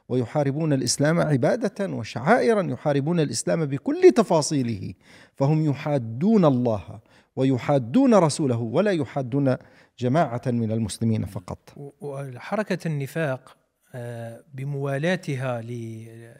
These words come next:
Speaker 2: للذين يحاربون ويحادون الله ورسوله،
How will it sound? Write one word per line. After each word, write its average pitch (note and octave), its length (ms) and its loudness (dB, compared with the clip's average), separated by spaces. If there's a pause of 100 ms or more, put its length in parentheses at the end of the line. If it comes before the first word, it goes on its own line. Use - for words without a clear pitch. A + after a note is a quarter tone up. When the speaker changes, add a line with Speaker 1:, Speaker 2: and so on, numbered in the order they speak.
(220)
Speaker 2:
للذين C3 640 -6
يحاربون B2+ 760 -8
ويحادون A#2+ 520 -10
الله B2 300 -8
ورسوله، B2 560 -8